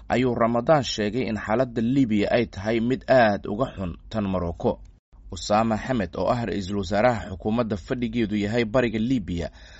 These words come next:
ayaa sheegay in qaar badan oo ka mid ah dadka la la'yahay la rumaysan yahay in daadku uu qaaday kadib markii laba biyo xireen ay qarxeen. Waxa uu sheegay in burburka ka dhacay Derna uu yahay mid ka baxsan awoodda dalkiisa. In ka badan toban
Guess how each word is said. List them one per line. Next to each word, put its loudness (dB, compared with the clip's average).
ayaa 4
sheegay -2
in -4
qaar 0
badan -2
oo 0
ka -4
mid -2
ah -4
dadka -4
la 0
la'yahay 0
la 0
rumaysan -2
yahay -2
in -2
daadku 2
uu 0
qaaday -2
kadib -4
markii -2
laba 0
biyo -2
xireen 0
ay 0
qarxeen. -2
Waxa -4
uu -2
sheegay -2
in -2
burburka -4
ka -4
dhacay 2
Derna 0
uu 2
yahay -2
mid -6
ka -4
baxsan -4
awoodda -2
dalkiisa. -2
In -2
ka -8
badan -2
toban -4